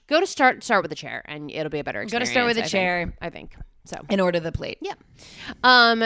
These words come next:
Speaker 1: so, Emily, I, I wanna take a minute and just kinda,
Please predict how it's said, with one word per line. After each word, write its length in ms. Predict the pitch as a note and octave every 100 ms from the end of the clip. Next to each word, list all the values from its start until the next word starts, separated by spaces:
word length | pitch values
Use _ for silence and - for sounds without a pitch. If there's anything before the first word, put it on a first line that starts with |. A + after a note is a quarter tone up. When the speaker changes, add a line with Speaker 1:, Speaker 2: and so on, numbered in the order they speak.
| G3+
Speaker 1:
so, 480 | - - D#4+ E4 A3+
Emily, 560 | - A3 A3+ A3 G3+ -
I, 100 | G#3
I 220 | G#3 A3
wanna 400 | A3+ D#4+ F#4+ D4
take 340 | - - A3+
a 40 | G3+
minute 440 | F3+ E3+ E3 D3+ -
and 240 | E3+ E3+
just 560 | - F3 E3 E3 - -
kinda, 500 | F3+ E3 D3+ C3+